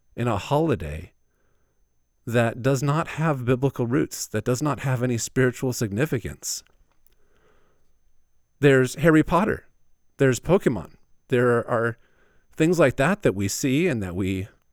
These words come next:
"Oh, you know, my kids have those," and it, it's not hurting anyone. It's, it's fine. I would put that to the test of what's it doing in your life? Is it helping your relationship with God?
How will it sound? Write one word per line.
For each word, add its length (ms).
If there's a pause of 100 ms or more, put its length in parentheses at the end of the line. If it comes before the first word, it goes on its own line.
(440)
"Oh, 160
you 100
know, 160
my 160
kids 260
have 200
those," 320
and 200 (920)
it, 180
it's 180
not 320
hurting 260
anyone. 360
It's, 300
it's 160
fine. 320 (1700)
I 160
would 280
put 180
that 180
to 100
the 120
test 420
of 440 (440)
what's 300
it 80
doing 240
in 100
your 120
life? 380
Is 200
it 140 (580)
helping 340
your 100
relationship 580
with 120
God? 260